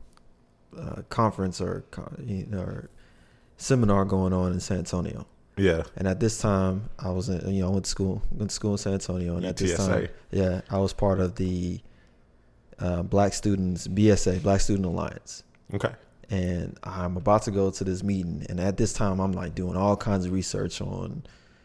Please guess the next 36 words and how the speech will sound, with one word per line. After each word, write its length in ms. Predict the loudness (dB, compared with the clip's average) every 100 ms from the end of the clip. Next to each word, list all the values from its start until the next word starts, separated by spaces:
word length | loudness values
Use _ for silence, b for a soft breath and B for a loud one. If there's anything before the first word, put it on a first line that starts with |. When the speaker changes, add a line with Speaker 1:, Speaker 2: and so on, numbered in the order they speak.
| b b -6
Speaker 1:
um, 580 | -2 -2 -2 -6 -8 -14 -18 _ _ _ _ _ -10
the 80 |
culture, 840 | 0 4 4 6 6 6 4 2 -2 -2
the 140 | 0
history, 880 | 2 2 2 2 4 2 0 -2 -6 -16 _
just 460 | -2 -2 0 -6 -10 -18 -20 -20 -20 -20 -20 -6
ingesting 540 | 0 4 6 6 4
as 140 | 0 0
much 400 | 0 -2 -4 -6
knowledge 360 | -4 -2 -2 -4
as 160 | -4
I 300 | -4 -2 -6 -10 -18 _ _ -12
could 100 | -2
find. 260 | -2 0
'Cause 260 | 0 0 -2 b
Speaker 2:
Yeah. 240 | 0 2 2 0
Speaker 1:
at 80 | 2
this 160 | 2
time, 260 | 4 4 6
Wikipedia 800 | 4 4 4 6 6 6 4 0 -6 -14 _ _ _ -4
was 300 | 2 4 4
just 220 | 0 2
hitting 220 | 2 4
its 120 | 2
stride. 460 | 2 4 4 4 0
So 340 | 0 0 -2 -2
you 140 | -2
can 120 | 0 0
just 160 | 0
go 140 | 4 4
down 180 | 6
a 40 | 6
rabbit 300 | 6 6 4
hole 260 | 4 2
of 100 | 0
just 340 | 0 0 -2